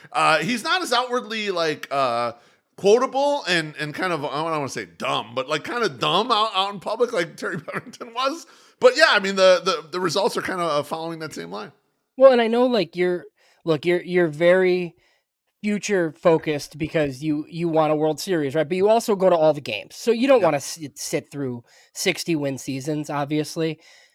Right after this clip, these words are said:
Speaker 2: But,
Speaker 1: Correct.
Speaker 2: like, when he says stuff like they're never gonna sacrifice a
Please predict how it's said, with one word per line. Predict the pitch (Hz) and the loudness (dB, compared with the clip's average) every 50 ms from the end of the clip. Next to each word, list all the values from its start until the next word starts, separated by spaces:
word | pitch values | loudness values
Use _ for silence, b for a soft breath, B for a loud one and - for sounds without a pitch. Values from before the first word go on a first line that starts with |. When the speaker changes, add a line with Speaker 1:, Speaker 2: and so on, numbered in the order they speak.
| b | b
Speaker 2:
But, | - 254 | -6 2
Speaker 1:
Correct. | - 269 | 4 4
Speaker 2:
like, | 262 214 | 4 4
when | 254 240 | 2 2
he | 220 285 339 | 4 4 4
says | 330 - - 185 165 185 190 | 4 4 6 6 6 6 4
stuff | - - - 220 220 220 - | 2 0 2 2 2 2 2
like | 214 170 151 139 147 | 0 0 0 2 2
they're | 170 165 | 2 2
never | 160 160 165 165 180 170 | 4 2 2 2 0 0
gonna | 170 165 156 | 0 -2 -2
sacrifice | 143 - - - 139 135 139 - 170 143 - 160 151 151 - | -2 -4 -2 -2 -2 -2 -2 -4 -8 -2 0 0 0 0 -2
a | - | -4